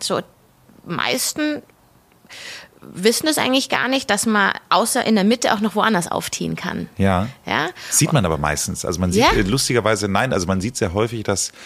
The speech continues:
Speaker 2: alle, wenn, gerade wenn man so ein Dogleg hat oder sowas, dass alle dann mit einem gewissen, also man sieht's ja an den, den, den Marks sozusagen im Gras,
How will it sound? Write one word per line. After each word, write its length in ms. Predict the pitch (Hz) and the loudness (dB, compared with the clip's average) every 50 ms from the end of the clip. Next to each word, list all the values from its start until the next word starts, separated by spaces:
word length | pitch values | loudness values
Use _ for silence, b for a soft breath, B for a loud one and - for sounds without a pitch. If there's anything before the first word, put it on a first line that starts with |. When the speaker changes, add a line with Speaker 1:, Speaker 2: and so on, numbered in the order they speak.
| B B B B B B B - | B B B B B B B -4
Speaker 2:
alle, 540 | - 92 104 117 135 139 139 143 147 165 - | -2 0 2 2 4 4 2 2 0 -2 -2
wenn, 200 | - 90 95 98 | -4 -4 -4 -2
gerade 260 | - 104 104 110 117 | -2 -2 0 0 0
wenn 100 | 104 98 | 0 0
man 160 | 98 95 92 85 | 0 0 0 -2
so 80 | 85 | -2
ein 60 | 80 | -4
Dogleg 480 | - 90 90 - - 123 117 - - - | -2 -4 -4 -4 -4 -6 -6 -4 -4 -6
hat 160 | 135 - - | -6 -4 -4
oder 120 | - - 107 | -2 -2 -2
sowas, 200 | 104 110 107 98 | -2 -2 -4 -4
dass 260 | - 98 92 - - | -4 -6 -8 -6 -4
alle 300 | - 95 98 110 120 123 | -2 -2 0 0 0 0
dann 220 | 101 107 101 101 107 | 0 -2 -2 -2 -2
mit 220 | 113 92 - - | -4 -6 -4 -2
einem 200 | 101 101 95 95 | -2 0 0 0
gewissen, 460 | 90 85 113 107 - 110 98 92 92 B B B B B | -2 0 -2 -2 -2 -2 -2 -4 -4 B B B B B
also 180 | - 87 87 92 | -8 -4 -2 0
man 160 | 87 80 76 | 0 0 0
sieht's 220 | 104 104 - - | -2 -4 -4 -2
ja 80 | 95 90 | -2 0
an 60 | 87 | 2
den, 240 | 87 85 85 85 78 | 2 0 0 0 -2
den, 440 | 95 87 82 82 82 80 78 78 78 | -2 -2 -2 -2 -2 -2 -4 -6 -6
den 260 | 82 82 78 78 78 | -6 -4 -4 -2 -2
Marks 520 | 78 76 78 90 104 - - - - - | 0 0 2 2 0 -2 -2 -4 -4 -2
sozusagen 420 | - 92 - - 104 92 87 90 82 | -2 -4 -2 -2 0 0 0 0 -2
im 120 | 85 85 82 | -6 -6 -4
Gras, 400 | - 87 90 107 - - - | -2 0 0 0 0 -2 -4